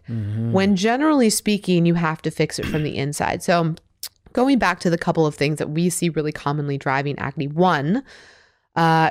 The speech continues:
Speaker 2: you see food sensitivities, and then dairy and wheat are the two most common that we see, but there can be other ones. Eggs,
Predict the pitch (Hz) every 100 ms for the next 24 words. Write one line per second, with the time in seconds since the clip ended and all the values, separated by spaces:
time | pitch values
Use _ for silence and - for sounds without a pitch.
0 | - 185 180 - - 196 190 185 180 175
1 | - _ _ _ _ _ _ _ _ -
2 | 160 156 151 151 143 156 143 139 147 -
3 | 160 151 - 170 170 175 170 170 147 143
4 | 151 147 147 - 147 147 147 147 - -
5 | 143 143 135 - 139 - - 143 156 185
6 | 151 147 175 165 156 160 156 135 90 -
7 | - 170 170 165 165